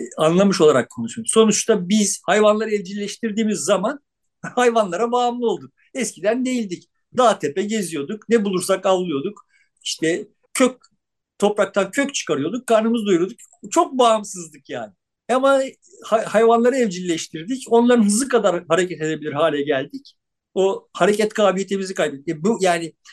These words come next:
bu özgürlük kaybı mı? Özgürlük kaybı. <laughs> Sonuçta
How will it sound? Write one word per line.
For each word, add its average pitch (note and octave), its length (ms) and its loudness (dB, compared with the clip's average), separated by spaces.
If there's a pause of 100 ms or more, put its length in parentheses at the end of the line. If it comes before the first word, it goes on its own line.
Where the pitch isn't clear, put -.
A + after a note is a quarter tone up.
(140)
bu G#3 220 2
özgürlük G#3 460 2
kaybı F#3 220 2
mı? A3+ 180 -2
Özgürlük D4+ 440 -4
kaybı. G3 380 -6 (720)
<laughs> A3 480 -2
Sonuçta A3+ 680 0